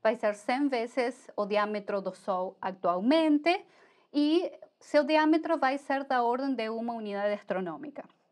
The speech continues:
Uma unidade astronômica, relembrando, é a distância média entre o Sol e a Terra,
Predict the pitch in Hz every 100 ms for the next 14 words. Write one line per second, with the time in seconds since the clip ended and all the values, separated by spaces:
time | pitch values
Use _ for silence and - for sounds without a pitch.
0 | _ _ _ _ - 233 240 220 220 214
1 | 226 247 285 349 339 330 330 339 285 269
2 | 277 262 247 262 294 240 254 269 - 247
3 | 240 254 294 262 220 - 262 254 233 -
4 | 220 208 226 _ _ _ - 208 202 220
5 | 196 165 -